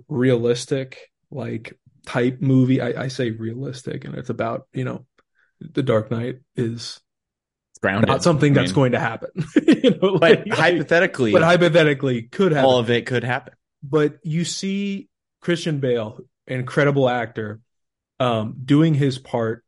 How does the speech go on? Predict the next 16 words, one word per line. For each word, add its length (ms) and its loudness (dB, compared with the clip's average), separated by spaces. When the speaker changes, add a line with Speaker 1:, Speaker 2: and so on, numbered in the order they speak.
Speaker 1:
as 340 -6
playing 500 -6
Bruce 340 -8
Wayne 380 -4
and 140 -4
being 260 0
that 260 0
cocky 400 -2
bachelor 760 -4
who's 180 -2
like, 180 -2
"Hey, 220 -2
oh, 160 -2
you 140 -2
know, 220 -4
um, 320 -12